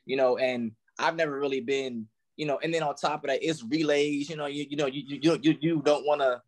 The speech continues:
you know what I mean? Like, kinda, you know, feel like, "Oh, well, I'm handing the, the, the baton up to someone that I don't like,"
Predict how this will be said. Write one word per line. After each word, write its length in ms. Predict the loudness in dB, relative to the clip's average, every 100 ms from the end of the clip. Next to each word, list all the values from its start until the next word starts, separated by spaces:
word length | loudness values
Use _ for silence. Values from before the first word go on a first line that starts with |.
| _ _
you 60 | -2
know 80 | 0
what 100 | 0
I 20 |
mean? 240 | -2 -2
Like, 220 | 0 0
kinda, 280 | 0 -4 -4 -8
you 100 | -8
know, 100 | -4
feel 180 | 0
like, 140 | 2 2
"Oh, 160 | 0 0
well, 220 | 0 0
I'm 80 | -4
handing 320 | -6 -10 -4
the, 220 | -2 0
the, 380 | 0 0 0 -2 -6
the 100 | -6
baton 380 | -6 -4 -2 -2
up 80 | -6
to 60 |
someone 260 | -8 -6 -4
that 80 | -6
I 140 | -4
don't 220 | -2 -2 -2
like," 320 | -4 -4